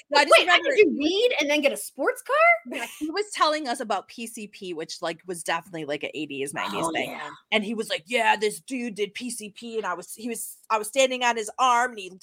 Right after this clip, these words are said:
Speaker 1: threw me across the room, and everyone's, all the boys are like, 'Dude,
Speaker 2: Get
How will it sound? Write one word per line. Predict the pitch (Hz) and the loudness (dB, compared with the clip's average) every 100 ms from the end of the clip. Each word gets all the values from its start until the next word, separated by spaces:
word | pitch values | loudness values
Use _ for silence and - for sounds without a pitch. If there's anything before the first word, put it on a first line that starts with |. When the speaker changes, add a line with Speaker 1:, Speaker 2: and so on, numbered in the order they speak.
| - | -12
Speaker 1:
threw | 381 359 | -6 -4
me | 330 320 | -2 -4
across | 311 302 294 | 0 0 0
the | 269 | -2
room, | 233 277 269 | -4 -4 0
and | 262 | 0
everyone's, | 254 247 247 226 | 0 -2 -6 -4
all | 233 | -2
the | 220 | -2
boys | 220 208 220 | -6 -6 -6
are | 196 | -6
like, | 170 110 _ - | -10 -14 _ -20
'Dude, | - 208 220 202 170 151 | -16 -8 -4 -2 0 0
Speaker 2:
Get | 247 | 0